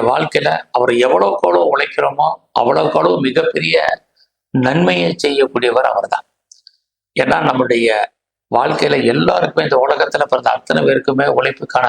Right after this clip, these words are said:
கிரகம் சனி, அவர் அதிர்ஷ்டத்துக்கான கிரகம் இல்லை. ஆனாலும் நம்ம முன்னோர்கள் என்ன வச்சிருக்காங்கன்னா,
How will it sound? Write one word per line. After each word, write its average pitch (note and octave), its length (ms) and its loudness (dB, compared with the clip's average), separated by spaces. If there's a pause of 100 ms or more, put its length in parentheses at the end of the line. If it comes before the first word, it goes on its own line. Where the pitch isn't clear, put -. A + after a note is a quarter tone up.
கிரகம் A#2+ 320 -2
சனி, A2+ 200 -4 (1600)
அவர் C3 200 2
அதிர்ஷ்டத்துக்கான E3 680 0 (100)
கிரகம் B2+ 360 -2
இல்லை. - 180 -6 (840)
ஆனாலும் E3 560 0 (500)
நம்ம C#3+ 140 0 (120)
முன்னோர்கள் D3+ 500 0
என்ன E3 220 -4
வச்சிருக்காங்கன்னா, C3+ 640 0